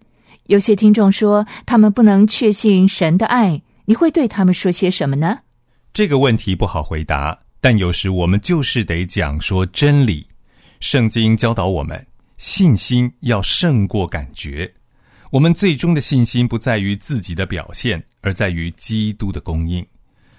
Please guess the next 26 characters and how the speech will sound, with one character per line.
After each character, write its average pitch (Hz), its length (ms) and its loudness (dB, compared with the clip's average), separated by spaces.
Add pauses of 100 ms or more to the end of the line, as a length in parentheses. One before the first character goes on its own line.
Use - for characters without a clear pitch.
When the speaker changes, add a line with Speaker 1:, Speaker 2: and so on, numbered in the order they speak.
(200)
Speaker 2:
不 175 100 -4
在 202 160 0
于 175 80 0
我 123 160 0
们 123 140 2
对 160 160 -2
神 120 180 -2
的 135 100 0
爱 160 200 0
有 104 180 -2
什 113 160 -4
么 143 60 0
感 76 380 -8
觉， 80 360 -10 (300)
而 101 140 -6
在 104 160 -4
于 87 160 -6
圣 123 420 0
经 107 300 -2
对 101 240 -4
他 - 260 -8
的 107 80 -6
爱 135 160 -2
的 92 100 -6
描 71 280 -8
述。 - 280 -10